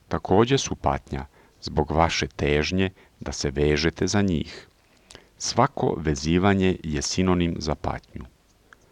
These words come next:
Morate se osjećati jadno, jer svako vezivanje je prolazno. Prolazno je.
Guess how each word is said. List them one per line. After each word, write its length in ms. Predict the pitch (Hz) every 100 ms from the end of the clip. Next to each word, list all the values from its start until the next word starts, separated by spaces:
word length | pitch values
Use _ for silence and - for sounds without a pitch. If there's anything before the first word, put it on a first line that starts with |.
| _ _
Morate 640 | - 80 87 95 95 - 80
se 200 | - -
osjećati 720 | 76 78 82 - 73 - 69 67
jadno, 440 | 69 76 92 90 - _ _ _
jer 160 | - 78
svako 460 | - 107 127 -
vezivanje 680 | 107 76 - 76 82 95 92
je 160 | 92 90
prolazno. 680 | - 76 71 67 65 65 65 - _ _ _ _ - - - _
Prolazno 600 | - 82 80 80 73 69
je. 160 | 67 71